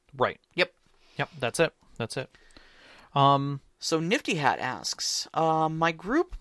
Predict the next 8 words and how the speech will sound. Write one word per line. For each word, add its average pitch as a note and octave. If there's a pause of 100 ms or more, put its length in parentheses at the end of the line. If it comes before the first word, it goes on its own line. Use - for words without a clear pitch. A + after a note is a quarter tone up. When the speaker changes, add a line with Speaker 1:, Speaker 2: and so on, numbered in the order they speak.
(100)
Speaker 2:
plays F#3+
pickup -
games G2+
and D#3
works D#3+
with F3
limited B2
time. G#2+